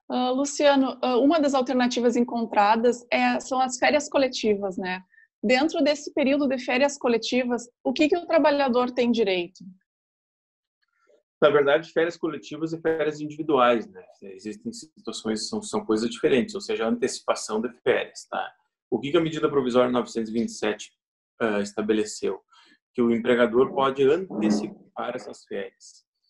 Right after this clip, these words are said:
Speaker 2: Pela, pela regra normal, as férias só podem ser concedidas depois de doze meses de trabalho ininterrupto, tá? Essas férias estão sendo antecipadas para permitir ao trabalhador que fique no isolamento social.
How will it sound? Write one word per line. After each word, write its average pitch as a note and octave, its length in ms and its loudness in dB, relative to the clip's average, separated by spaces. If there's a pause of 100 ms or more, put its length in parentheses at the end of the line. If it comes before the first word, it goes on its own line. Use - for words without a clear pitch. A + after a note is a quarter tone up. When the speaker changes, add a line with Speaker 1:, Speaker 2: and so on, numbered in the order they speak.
(160)
Speaker 2:
Pela, D3+ 360 0
pela D#3+ 340 -4
regra B2 340 -6
normal, G2+ 720 -6
as - 220 -16
férias C3+ 340 -6
só A#2+ 100 -8
podem B2 320 -4
ser A#2+ 200 -8
concedidas A#2+ 680 -6
depois B2+ 360 -2
de B2+ 100 2
doze C#3+ 480 0
meses A#2+ 540 -4
de A#2+ 160 -4
trabalho A2 460 0
ininterrupto, A#2 840 -4 (400)
tá? G#2 280 -4 (300)
Essas A#2 340 -6
férias C3+ 300 2
estão C3+ 240 -6
sendo C3+ 400 2
antecipadas E3 1400 -2 (360)
para B2+ 220 0
permitir C#3+ 1000 -6 (520)
ao A2+ 200 -2
trabalhador A#2 640 0
que C#3+ 160 -10
fique - 600 -4
no C#3 180 2
isolamento C3 480 -2
social. - 420 -8